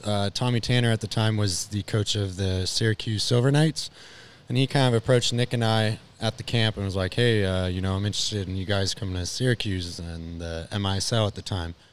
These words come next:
And, uh, you know, and Nick was kinda, like, chit-chatting with them, and I was kinda like, "Oh, well, we'll see. I don't know. You know, I'm a rookie, whatever." Um, so then I guess word got around to Keith Tozer, who was the national team coach at the time, and Tozer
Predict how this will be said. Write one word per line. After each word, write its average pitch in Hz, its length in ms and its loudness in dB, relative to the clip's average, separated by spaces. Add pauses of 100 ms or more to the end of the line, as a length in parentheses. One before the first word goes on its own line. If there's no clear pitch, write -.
(500)
And, 113 320 -2
uh, 98 380 0 (1120)
you 120 100 -4
know, 101 140 -2
and 101 160 0
Nick 120 180 2
was 107 140 -2
kinda, 107 260 -2
like, 95 220 -2 (240)
chit-chatting 104 480 -2
with 101 160 -4
them, 104 260 0
and 95 100 -2
I 104 120 0
was 95 100 -2
kinda 107 240 -2
like, 98 140 -4
"Oh, 156 260 -2
well, 127 180 0
we'll 113 120 0
see. 120 240 -4
I 101 120 -2
don't 87 140 -6
know. 92 320 -6
You 98 140 -6
know, 90 140 -6
I'm 98 360 -10
a 107 100 -10
rookie, 95 380 -4
whatever." 92 400 -2 (540)
Um, 98 580 0 (1160)
so 131 200 2
then 123 440 2
I 120 120 2
guess 120 260 2
word 120 260 2
got 117 200 6
around 113 260 4
to 104 80 -2
Keith - 260 -2
Tozer, 123 380 4
who 113 120 0
was 98 140 -2
the 101 60 -4
national 104 380 0
team 101 200 -2
coach 120 300 2
at 101 60 -6
the 104 80 -4
time, 127 360 2
and 98 380 -2
Tozer 107 460 0